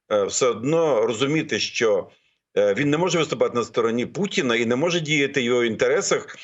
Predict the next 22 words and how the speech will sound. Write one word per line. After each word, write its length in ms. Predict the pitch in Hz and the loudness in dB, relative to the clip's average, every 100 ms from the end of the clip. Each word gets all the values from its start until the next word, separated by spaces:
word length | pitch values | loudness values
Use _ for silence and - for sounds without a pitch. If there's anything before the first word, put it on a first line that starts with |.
| - _ _ _ - | -20 _ _ _ 0
е, 580 | 117 110 110 107 104 104 | 2 4 4 4 2 2
ліквідовуючи, 640 | 147 147 131 156 156 143 | 0 0 0 0 0 -2
по 140 | - 127 | -4 -4
суті 280 | 147 - | -4 -4
справи, 320 | 113 139 139 131 | -4 0 2 2
молоду 340 | 131 135 135 | 2 0 -2
демократію 920 | 120 120 117 127 127 127 123 117 113 | 0 -2 0 0 2 2 0 -2 -2
в 40 | - - _ | -2 -14 _
центрі 400 | - 120 101 117 | -2 -2 0 0
Європи. 540 | 123 127 107 - 87 - _ _ _ - | 2 2 0 0 -4 -4 _ _ _ -6
І 240 | 117 113 110 | -2 -2 0
він 160 | 131 | 0
не 80 | 143 | 2
може 260 | 175 165 147 | 2 0 0
таким 240 | 147 131 | 0 -2
чином 240 | - 160 | 0 0
закінчити 400 | 120 127 147 120 | 0 -2 -4 -2
континентальну 640 | 139 139 127 127 143 127 127 | -2 0 0 0 0 0 0
війну, 280 | 127 101 90 | 0 0 0
вона 200 | 107 123 | 0 0
не 140 | 131 | 0
завершиться. 640 | 127 147 101 98 87 - | 0 0 0 -4 -12 -14